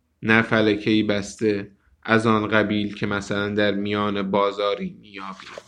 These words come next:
مورد پنجم، اه، سطرش به این صورت: «قانون اما»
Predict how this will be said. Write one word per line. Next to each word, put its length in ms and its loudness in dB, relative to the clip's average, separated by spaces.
مورد 320 6
پنجم، 720 2
اه، 640 0
سطرش 560 -2
به 100 -2
این 100 0
صورت: 360 -4
«قانون 880 2
اما» 640 0